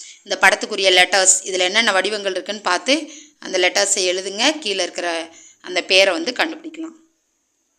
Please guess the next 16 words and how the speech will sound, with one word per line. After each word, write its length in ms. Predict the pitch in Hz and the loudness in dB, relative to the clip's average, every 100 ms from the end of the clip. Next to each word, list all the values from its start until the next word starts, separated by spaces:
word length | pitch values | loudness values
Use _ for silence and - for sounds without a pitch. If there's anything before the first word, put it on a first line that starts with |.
| _ _ _ _ _ _ _ _ _ _ _ - | _ _ _ _ _ _ _ _ _ _ _ -2
ஆன்சர் 280 | 185 180 202 | -2 -2 -2
பார்த்துடலாமா? 460 | 180 196 185 196 208 160 - - _ _ _ _ _ _ _ _ _ _ _ _ _ _ _ _ _ _ _ _ _ _ _ _ _ _ _ _ _ _ _ _ _ _ _ _ | -4 -2 -4 -2 -2 -2 -8 -20 _ _ _ _ _ _ _ _ _ _ _ _ _ _ _ _ _ _ _ _ _ _ _ _ _ _ _ _ _ _ _ _ _ _ _ _
இதே 140 | 190 196 196 | -2 -2 0
மாதிரி 260 | 185 180 180 | -6 -6 -2
தான் 280 | 220 285 294 196 | -2 -2 -2 -4
அடுத்ததும் 480 | 190 196 190 254 294 294 - _ 214 | -2 -6 -4 -4 -6 -10 -20 _ -8
இந்த 160 | 233 233 208 190 - | 2 4 6 4 0
உருவத்துல 420 | 214 226 220 202 190 | -6 -6 -2 0 0
இருக்கிற 220 | 208 269 247 | 2 2 4
வடிவங்களோட 540 | 196 208 202 190 185 180 | 0 -4 -4 0 2 2
எழுத்தெல்லாம் 360 | 185 190 190 208 | 0 -2 -6 -4
அந்த 100 | 190 | -4
கட்டத்துக்குள்ள 440 | 185 214 208 196 185 | -4 -4 -6 -6 -4
எழுதி 200 | 185 277 311 - - - | 0 0 0 -8 -18 0
கீழே 240 | 247 226 | 4 4
இருக்க 160 | 190 | 2